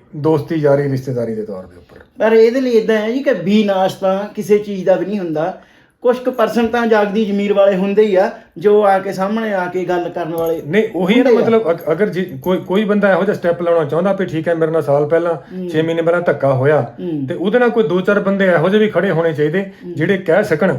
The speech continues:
Speaker 2: ਜੀ।
Speaker 1: ਬਸ ਇੰਨਾ ਹੀ ਕਹਿ ਸਕਣ, "ਠੀਕ ਹੈ ਜੀ,
Speaker 2: ਹੂੰ।
Speaker 1: ਇਸ ਬੰਦੇ ਨੇ ਇਸ ਗੁਰੂ ਘਰ ਡਿਊਟੀ ਕੀਤੀ ਆ।"
Speaker 2: ਜੀ।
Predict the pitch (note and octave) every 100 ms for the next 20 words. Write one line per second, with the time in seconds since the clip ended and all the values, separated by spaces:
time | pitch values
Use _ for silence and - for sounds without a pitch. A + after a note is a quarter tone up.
0 | - F3 E3+ B2+ E3 - F#3 A#3 B3+ F#3
1 | G#3 G3+ G#3+ G3+ F3 F3 F3+ G3+ G3+ -
2 | E3 D#3 F#3 - D3+ C#3+ C#3+ F3+ G#3 E3+
3 | D#3 C3 C#3+ C3+ C#3+ C3 F3+ - _ D3
4 | C#3 C#3 D3 C3 A2+ A2+ G#2 A2 D#3 D3
5 | C3